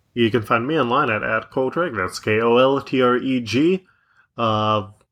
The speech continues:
number two of, uh, Heroes International, the team book that I'm writing at,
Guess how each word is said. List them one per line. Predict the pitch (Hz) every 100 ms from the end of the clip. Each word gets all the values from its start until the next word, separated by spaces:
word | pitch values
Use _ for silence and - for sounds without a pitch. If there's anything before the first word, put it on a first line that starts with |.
| _ -
number | 123 117 123 123 127 127 123
two | 117 - 139 135 143 151
of, | 123 113 107
uh, | 107
Heroes | 101 123 120 107
International, | 110 107 127 - 160 143
the | 107
team | - 147 143
book | 135 123
that | 110
I'm | 107 101
writing | 107 127 156
at, | 180